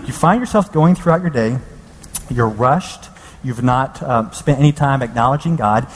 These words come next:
and it gets to be around three o'clock in the afternoon, and you stop and you say, "You know what? I've gone all day today, and I have not even thought about God." You ever done that before? You're like,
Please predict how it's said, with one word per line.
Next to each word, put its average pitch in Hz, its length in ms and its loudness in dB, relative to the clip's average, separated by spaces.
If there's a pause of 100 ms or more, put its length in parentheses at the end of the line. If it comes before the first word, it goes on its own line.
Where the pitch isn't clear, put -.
(140)
and 127 80 -2
it 135 140 2
gets - 180 4
to 160 80 2
be 147 140 4
around 127 220 2
three 151 300 -4
o'clock 156 540 0
in 135 80 -4
the 120 160 -8
afternoon, 127 580 0 (220)
and 135 140 4
you 127 40 0
stop - 420 0
and 151 80 -2
you 139 40 0
say, 143 160 -4
"You 139 100 0
know 180 140 4
what? 180 260 2 (240)
I've 185 200 2
gone 139 280 2
all 202 200 4
day 170 240 0
today, 110 400 -2 (1200)
and 143 140 2
I 170 160 4
have 269 120 -2
not 160 240 2
even 143 360 -4 (220)
thought 262 240 2
about 123 300 -6
God." - 280 -12 (1400)
You 196 60 6
ever 185 40 2
done 190 120 4
that 208 80 -4
before? 202 220 -6
You're 185 80 4
like, 147 120 0